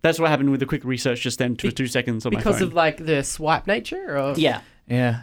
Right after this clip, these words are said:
Speaker 3: I think, though, the most defining thing about dating apps, catfish.
Speaker 1: Oh.
Speaker 3: Yeah.
Speaker 1: Like, you're such a catfish. Oh,
Speaker 3: Yeah.
Speaker 1: this is a favourite of mine, though. And this is a lot of, what a lot of people do. They get a puppy, they get a
Speaker 3: Mm-hmm.
Speaker 1: photo of themselves with it.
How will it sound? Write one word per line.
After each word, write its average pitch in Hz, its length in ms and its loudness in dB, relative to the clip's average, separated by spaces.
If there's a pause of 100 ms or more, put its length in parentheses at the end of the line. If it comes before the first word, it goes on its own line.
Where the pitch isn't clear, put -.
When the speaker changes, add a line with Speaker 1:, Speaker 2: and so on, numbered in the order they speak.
(120)
Speaker 3:
I 151 80 4
think, 202 140 2
though, 175 140 4
the 139 120 0
most 127 260 0
defining 151 540 2
thing 117 420 0
about 107 360 0
dating 107 280 0
apps, 110 300 0 (120)
catfish. - 600 0 (300)
Speaker 1:
Oh. 120 460 -4
Speaker 3:
Yeah. 85 340 -2 (920)
Speaker 1:
Like, 151 160 -6
you're 175 100 -2
such - 220 -4
a 120 40 -6
catfish. 123 500 -2
Oh, 156 200 2 (200)
Speaker 3:
Yeah. 90 200 0
Speaker 1:
this 240 140 0
is 285 120 0
a - 80 -2
favourite 151 360 0
of 120 60 -2
mine, 113 200 -2
though. 120 160 -4 (440)
And 139 100 0
this 147 120 -4
is 156 80 -4
a 135 80 2
lot 127 340 0
of, 131 120 -6
what 135 140 -2
a 131 40 -2
lot 139 140 2
of 127 40 -6
people 127 180 -4
do. 120 220 -6 (1040)
They 120 120 -2
get - 180 -2
a - 40 -2
puppy, 185 460 -4 (640)
they 90 100 -6
get - 80 0
a - 20 2
Speaker 3:
Mm-hmm. - 60 0
Speaker 1:
photo 339 260 -2
of - 120 -4
themselves 127 420 -4
with 123 120 -10
it. - 100 -18